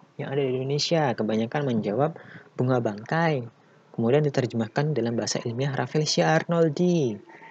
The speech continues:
Nah, itu merupakan anggapan yang kurang benar, bahwa yang dimaksud dengan bunga bangkai itu bukan hanya Rafflesia arnoldi.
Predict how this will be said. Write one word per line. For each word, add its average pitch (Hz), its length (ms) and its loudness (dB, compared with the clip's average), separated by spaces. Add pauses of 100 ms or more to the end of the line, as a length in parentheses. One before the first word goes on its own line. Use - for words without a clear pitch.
(160)
Nah, 107 160 -6 (320)
itu 151 240 0
merupakan 185 480 0
anggapan 156 560 -2
yang 160 240 -2
kurang 151 240 0
benar, 104 400 -4 (340)
bahwa 143 240 2
yang 160 80 0
dimaksud 160 400 0
dengan 156 240 0
bunga 127 240 0
bangkai 107 560 0
itu 202 240 2
bukan 143 480 0
hanya 135 300 -2
Rafflesia 151 600 2
arnoldi. 120 680 -4